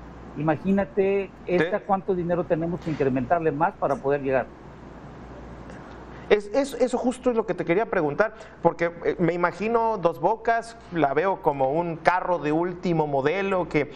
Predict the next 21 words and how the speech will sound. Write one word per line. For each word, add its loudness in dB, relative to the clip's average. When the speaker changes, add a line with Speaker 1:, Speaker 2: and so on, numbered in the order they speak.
Speaker 2:
apenas -4
se -2
le -2
va -2
a -4
usar, -4
te 0
van -2
a 2
entregar 0
las -2
llaves 0
y 2
te 0
dicen: 0
"Úsalo", 0
y 0
pues -2
todo 4
está 2
nuevo, 2